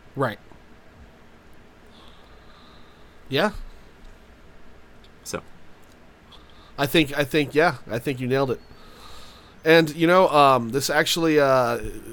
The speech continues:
Speaker 1: you know, this, this, this is a, <laughs> this reminds me of a Boy Meets World episode. When,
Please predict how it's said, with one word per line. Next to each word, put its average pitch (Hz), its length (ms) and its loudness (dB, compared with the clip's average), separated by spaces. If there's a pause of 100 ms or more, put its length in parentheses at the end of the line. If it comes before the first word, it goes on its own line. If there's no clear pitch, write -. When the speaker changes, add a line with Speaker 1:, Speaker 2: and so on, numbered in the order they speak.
(360)
Speaker 1:
you 139 100 -6
know, 123 260 -8
this, 127 240 -8
this, - 340 -8
this 127 180 -10
is 127 80 -8
a, 110 80 -10 (480)
<laughs> - 500 -18
this - 160 2
reminds 208 260 6
me 202 60 4
of 170 80 2
a 156 60 2
Boy 170 180 4
Meets 160 200 0
World 151 160 2
episode. 120 420 -6 (840)
When, 180 440 4